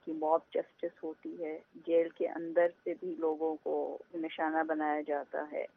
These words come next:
لوگوں کی جان جا چکی ہے جیل کے اندر بھی۔ تو ایک دفعہ کسی کے اوپر یہ چارج بھی لگ جائے تو وہ ایک بہت بڑا خطرہ بن جاتا ہے ان کے لیے۔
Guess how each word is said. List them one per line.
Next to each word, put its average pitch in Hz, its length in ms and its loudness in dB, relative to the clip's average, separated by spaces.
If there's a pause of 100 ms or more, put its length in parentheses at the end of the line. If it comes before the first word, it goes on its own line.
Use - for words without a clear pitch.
(340)
لوگوں 156 240 -2
کی 156 180 -12
جان 160 320 0
جا 160 220 2
چکی 175 360 -8
ہے 165 120 0
جیل 160 380 0
کے 160 120 0
اندر 160 400 0
بھی۔ 160 240 -6 (180)
تو 170 140 0
ایک 190 240 4
دفعہ 202 260 6
کسی - 340 -4
کے 180 140 -4
اوپر 175 340 2
یہ 170 100 2 (120)
چارج 165 360 10
بھی 170 100 0
لگ 156 360 -2
جائے 170 340 2 (220)
تو 156 100 -6
وہ 160 300 6
ایک 151 360 -2 (120)
بہت - 420 -8 (480)
بڑا 147 320 4
خطرہ 170 480 8
بن 143 100 -6 (120)
جاتا 139 300 -4 (120)
ہے - 160 -6 (340)
ان 165 160 -6
کے 160 160 0
لیے۔ 160 300 -6